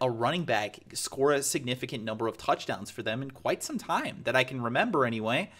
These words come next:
Uh, I mean, obviously, Darren Sproles had some nice receiving touchdowns, but it, running the ball in the red zone for New Orleans just has n-,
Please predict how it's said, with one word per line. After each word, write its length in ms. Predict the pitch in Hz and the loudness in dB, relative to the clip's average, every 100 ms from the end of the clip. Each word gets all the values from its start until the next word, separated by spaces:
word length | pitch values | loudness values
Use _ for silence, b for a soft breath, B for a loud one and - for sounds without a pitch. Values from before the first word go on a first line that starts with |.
| b b b | b b b
Uh, 240 | 127 131 123 | 6 6 6
I 80 | 143 | 2
mean, 220 | 143 131 | 2 4
obviously, 420 | 143 175 160 151 | 6 4 0 0
Darren 260 | 135 151 139 | 2 0 0
Sproles 360 | - 156 175 | -2 2 2
had 180 | 170 139 | 2 0
some 140 | 143 | 0
nice 240 | 120 131 131 | 0 0 0
receiving 440 | 104 - 214 196 | -6 -4 -4 -4
touchdowns, 520 | 127 110 - 113 123 | 0 0 2 0 0
but 140 | 131 123 | 0 -2
it, 200 | - 123 | 0 -2
running 380 | 113 110 143 214 | 0 0 2 2
the 60 | 220 | 2
ball 460 | 123 120 202 247 b b b - | 6 8 6 2 b b b -4
in 120 | 151 | 0
the 60 | 127 | 6
red 200 | 123 156 | 6 6
zone 240 | 170 170 | 4 4
for 180 | 170 160 | 2 0
New 120 | 135 | 2
Orleans 380 | 127 139 123 117 | 2 2 2 -2
just 200 | 117 117 | -4 -4
has 200 | 131 113 | -4 -4
n-, 160 | 113 | -6